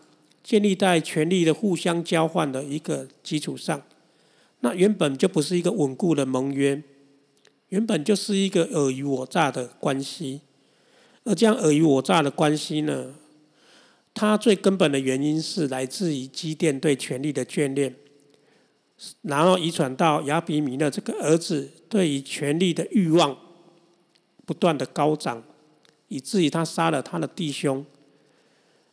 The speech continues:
而这个过程当中，也有一群不公不义的人，就是示剑人，帮助了亚比米勒。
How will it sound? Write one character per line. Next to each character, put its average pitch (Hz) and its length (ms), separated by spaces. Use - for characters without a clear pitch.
而 165 120
这 220 140
个 190 80
过 196 200
程 147 180
当 170 220
中， 170 220
也 160 60
有 156 100
一 180 80
群 139 540
不 175 100
公 165 240
不 170 160
义 160 100
的 139 140
人， 123 240
就 160 160
是 175 140
示 185 240
剑 160 240
人， 127 320
帮 165 240
助 156 220
了 135 140
亚 135 200
比 139 220
米 127 200
勒。 143 160